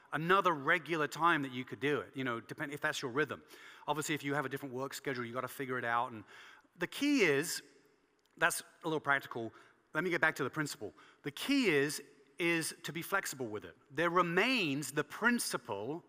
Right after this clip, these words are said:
of resting from your work. So however it looks in your life, you still have to find a way to do it,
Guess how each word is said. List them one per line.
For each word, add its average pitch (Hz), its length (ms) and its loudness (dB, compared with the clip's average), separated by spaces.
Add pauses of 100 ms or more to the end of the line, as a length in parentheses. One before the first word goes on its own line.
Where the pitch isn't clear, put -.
of 147 220 0
resting 131 600 0
from 135 220 0
your 131 140 0
work. 135 400 0 (420)
So 175 160 2
however 226 460 6
it 185 80 4
looks 214 320 2
in 165 80 -2
your 131 120 2
life, 113 400 -4
you 170 100 -6
still 220 200 0
have 208 120 2
to 180 60 -4
find 190 380 2
a 165 60 2
way 143 480 4
to 151 100 -10
do 226 200 2
it, - 260 -4